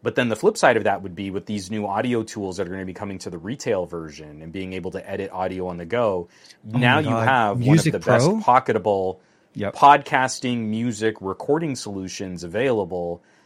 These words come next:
Speaker 1: And I've been doing this for a while already. I mean, like, for my podcast and, and our podcast, my final mixdown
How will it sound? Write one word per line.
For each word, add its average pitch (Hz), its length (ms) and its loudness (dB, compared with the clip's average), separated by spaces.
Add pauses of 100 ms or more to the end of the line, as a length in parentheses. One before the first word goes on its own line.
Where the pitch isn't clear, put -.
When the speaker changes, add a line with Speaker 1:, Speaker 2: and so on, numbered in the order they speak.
(180)
Speaker 1:
And 113 100 0
I've 135 80 6
been 220 140 2
doing 156 180 4
this 139 140 2
for 120 200 4
a 113 40 4
while 107 240 6
already. 101 320 4
I - 20 -6
mean, 101 160 -4
like, 98 200 -6
for 98 320 0
my 104 220 0
podcast 113 580 0
and, 101 180 -6
and 98 180 -10
our 110 220 -2
podcast, 87 680 -4 (580)
my 123 220 2
final 165 420 4
mixdown 95 840 -4